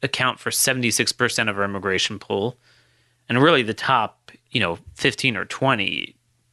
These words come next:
uh, account for the majority. And almost all of them are third world countries, very poor. The immigrants are very poor from there. They're on welfare. They don't speak English well, with a couple of exceptions.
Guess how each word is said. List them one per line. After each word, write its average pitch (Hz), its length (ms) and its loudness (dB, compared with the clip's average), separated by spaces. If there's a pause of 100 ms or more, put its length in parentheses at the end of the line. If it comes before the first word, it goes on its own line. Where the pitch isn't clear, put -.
(420)
uh, - 200 -10
account - 440 -6
for - 100 -10
the 98 80 -10
majority. 98 640 0 (720)
And 151 140 0
almost 208 540 4
all 220 260 8
of 131 120 0
them 107 340 0
are 127 120 4
third 120 360 0
world 165 300 4
countries, 107 540 2
very 123 420 4
poor. 113 440 4
The 107 80 4
immigrants 127 460 2
are 127 100 2
very 135 180 6
poor 131 240 2
from 127 180 0
there. 113 160 4
They're 104 140 0
on 123 240 2
welfare. 113 400 4
They 110 100 0
don't 127 260 0
speak - 280 2
English 110 380 -2
well, 104 320 4 (260)
with 233 140 6
a 214 40 6
couple 190 340 2
of 135 60 2
exceptions. 135 960 0